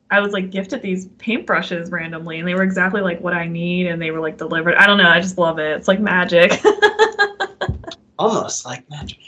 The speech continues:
Speaker 2: I
Speaker 1: Yeah, yeah, you know what I mean, like,
Speaker 2: Well, I,
Speaker 1: um,
Speaker 2: I, you know, th-, the thing with magic is, like, you have the different camps of it, where, you know,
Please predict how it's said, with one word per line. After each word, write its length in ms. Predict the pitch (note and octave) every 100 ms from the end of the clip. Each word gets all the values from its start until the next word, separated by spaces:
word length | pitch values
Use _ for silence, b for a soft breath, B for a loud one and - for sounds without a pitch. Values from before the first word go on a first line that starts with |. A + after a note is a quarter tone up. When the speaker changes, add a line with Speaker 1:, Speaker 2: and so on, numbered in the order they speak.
| b
Speaker 2:
I 180 | E3 D4
Speaker 1:
Yeah, 320 | C#4+ B3 A3
yeah, 400 | C#4+ E4 A#3+ G#3+
you 140 | C#4
know 120 | D#4+
what 100 | A#3+
I 120 | A3 G3
mean, 280 | F#3 F3+
like, 280 | F#3 F3+ F#3 - b b b
Speaker 2:
Well, 220 | A3 A3+ -
I, 120 | G3+
Speaker 1:
um, 180 | G3+ F#3
Speaker 2:
I, 120 | F#3+ G3+
you 500 | G3 F#3 F3+ F3+ F3+
know, 220 | F3 F3
th-, 220 | D3+ - - F3+
the 140 | D#3+ D#3+
thing 240 | G3 G3+
with 160 | G3 D3
magic 400 | B2 A#2+ C3 C3
is, 100 | B2+
like, 220 | B2 B2
you 80 | C3+
have 280 | C3+ B2+ -
the 120 | B2+
different 340 | B2+ B2+ A#2+
camps 460 | - A2+ G#2 - -
of 120 | A2+
it, 200 | G#2 - -
where, 300 | C#3 C3 B2+
you 180 | C3 B2+
know, 300 | A#2 A2+